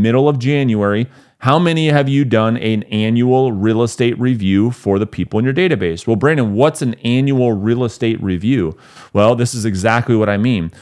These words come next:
If you, if you've said no to that question, then we haven't even started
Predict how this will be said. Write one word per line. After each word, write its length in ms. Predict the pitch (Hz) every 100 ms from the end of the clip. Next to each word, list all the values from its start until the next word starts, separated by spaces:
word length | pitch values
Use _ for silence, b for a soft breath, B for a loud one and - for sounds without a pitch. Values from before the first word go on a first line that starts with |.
| b b -
If 220 | 143 135
you, 320 | 131 143 135 _ _
if 180 | 135 131
you've 200 | 156 143
said 240 | - 135 123
no 260 | 131 165
to 80 | 147
that 220 | 127 120
question, 420 | - 175 - 127
then 140 | 120 120
we 120 | 143
haven't 200 | 143 127
even 220 | 117 107
started 840 | - - - - 156 170 123 90